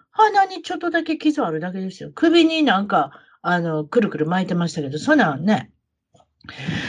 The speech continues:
Speaker 2: え。
Speaker 1: あの、ムチ打ちになっちゃいけないからあるじゃないですか。あの、発泡スチロールみたいなやつありますやん。あの、ムチ打ちにならないようなやつ、
Speaker 2: ああ、
Speaker 1: 首に。
Speaker 2: は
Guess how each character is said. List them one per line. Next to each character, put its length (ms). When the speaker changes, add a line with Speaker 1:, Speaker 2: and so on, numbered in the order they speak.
Speaker 2:
え。 40
Speaker 1:
あ 120
の、 260
ム 160
チ 140
打 60
ち 180
に 60
な 120
っ 40
ち 120
ゃ 20
い 80
け 140
な 140
い 80
か 100
ら 100
あ 40
る 80
じ 80
ゃ 40
な 140
い 20
で 140
す 100
か。 360
あ 240
の、 460
発 280
泡 140
ス 100
チ 160
ロ 120
ー 20
ル 140
み 80
た 120
い 40
な 80
や 100
つ 80
あ 60
り 60
ま 120
す 160
や 100
ん。 100
あ 80
の、 120
ム 120
チ 120
打 60
ち 100
に 60
な 120
ら 100
な 160
い 80
よ 100
う 40
な 120
や 80
つ、 60
Speaker 2:
あ 20
あ、 40
Speaker 1:
首 120
に。 60
Speaker 2:
は 200